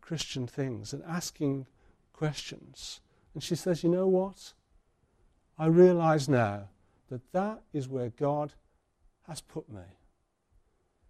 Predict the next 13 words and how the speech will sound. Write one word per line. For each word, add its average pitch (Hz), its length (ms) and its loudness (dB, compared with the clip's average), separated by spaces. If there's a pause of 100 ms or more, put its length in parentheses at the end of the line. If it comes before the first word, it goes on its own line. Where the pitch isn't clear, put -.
(160)
That's 190 220 -4
what 208 140 4
he 202 100 8
wants. - 840 0 (480)
That's 226 260 0
my, 202 400 8
that's 220 240 -2
my 202 160 4
calling, 196 720 0 (760)
is 175 160 0
to - 120 -2
be 175 240 12
a, 175 80 8